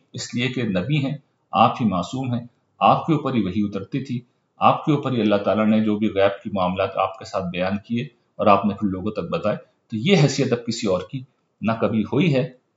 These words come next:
ना आइंदा कभी हो सकती है। तो ईमानियत का मतलब ये है कि इस तरीके से माने। उसके बाद जो अगली चीज़ है,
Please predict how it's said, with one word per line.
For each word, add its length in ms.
ना 100
आइंदा 340
कभी 280
हो 180
सकती 320
है। 80
तो 100
ईमानियत 520
का 80
मतलब 340
ये 120
है 120
कि 140
इस 240
तरीके 300
से 160
माने। 240
उसके 280
बाद 280
जो 120
अगली 300
चीज़ 300
है, 80